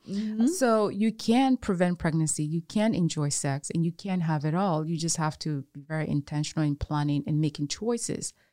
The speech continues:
Speaker 2: that doesn't get in your way of what you want.
Speaker 1: Mm-hmm.
Speaker 2: So if I was her, I would tell her not to worry so much. You know, you, you have options. You consult your
Speaker 1: Mm-hmm.
Speaker 2: gynecologist. She'll give you the different options to prevent pregnancy.
Speaker 1: Mm-hmm.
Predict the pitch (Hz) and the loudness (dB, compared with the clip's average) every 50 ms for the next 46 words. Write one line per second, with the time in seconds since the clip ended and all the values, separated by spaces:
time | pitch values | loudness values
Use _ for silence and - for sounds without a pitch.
0 | _ _ _ _ - 175 - - - 160 151 165 160 147 151 151 160 156 147 151 | _ _ _ _ -4 -4 -4 -2 -2 -4 -2 -2 -2 -2 -2 -4 -2 -2 -2 0
1 | 147 147 151 143 143 139 - 143 131 131 _ - 147 139 135 143 143 147 - - | -2 -2 -2 -2 -4 -4 -6 -8 -10 -10 _ -16 -20 -20 -20 -18 -14 -12 -12 -12
2 | - - - - _ _ - 220 220 220 220 247 339 - - _ - - - 208 | -14 -16 -20 -20 _ _ -2 2 4 4 4 2 2 -2 -8 _ -6 2 4 4
3 | 190 - 185 - 190 202 277 339 320 - - - 175 165 - - 156 151 - - | 4 4 2 2 2 2 4 2 0 -2 -2 -2 -2 0 0 0 -2 -2 -2 -4
4 | 208 196 175 165 165 165 - - - - 156 151 139 143 185 208 - _ _ _ | -2 0 2 2 2 0 -2 -4 -4 -2 -2 -2 -2 -4 -6 -10 -16 _ _ _
5 | _ 160 151 156 160 220 254 226 - - 139 - - - - - - - 151 160 | _ -10 -6 -4 -2 -2 -2 -2 -2 -2 -2 -4 -4 -8 -8 -6 -2 0 2 2
6 | 151 143 147 156 196 220 185 170 147 147 143 - - 175 170 143 147 156 151 - | 2 2 2 0 -2 -4 -6 -6 -6 -6 -8 -10 -14 -16 -14 -10 -8 -8 -4 -2
7 | 139 156 226 - - - - - 147 - 139 - - 160 160 160 - 165 180 185 | -2 -2 -2 -2 -2 -4 -4 -4 -4 -6 -6 -4 -2 0 0 0 0 -4 -4 -4
8 | 165 190 170 165 175 175 170 156 147 151 147 - 147 156 170 165 - - - 147 | -2 -2 0 0 0 -2 -2 -2 0 -2 -2 -2 -2 -2 -2 -2 -4 -2 -2 -4
9 | 147 147 156 156 151 165 151 147 - 156 - 151 151 147 139 - - - - 180 | -4 -4 -6 -6 -4 -6 -6 -4 -6 -4 -2 0 0 0 -2 -4 -8 -6 -4 -4
10 | 196 196 - - 175 - - 147 147 143 139 - - 151 165 208 220 - - 214 | -2 -4 -4 -8 -8 -10 -10 -8 -6 -6 -6 -6 -6 -4 -4 -4 -4 -2 0 2
11 | 214 214 214 214 202 202 214 | 4 4 4 4 4 4 2